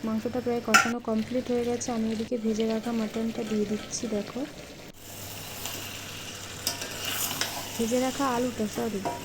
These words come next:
আলুটা দিয়ে ভালোভাবে নাড়াচাড়া করে জল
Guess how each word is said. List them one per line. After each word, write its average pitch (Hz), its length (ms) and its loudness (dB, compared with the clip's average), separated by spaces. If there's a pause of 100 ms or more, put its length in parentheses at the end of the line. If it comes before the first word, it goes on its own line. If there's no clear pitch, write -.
(840)
আলুটা 233 320 4
দিয়ে 247 180 4
ভালোভাবে 220 480 4 (480)
নাড়াচাড়া 233 540 2
করে 240 340 2
জল 226 200 6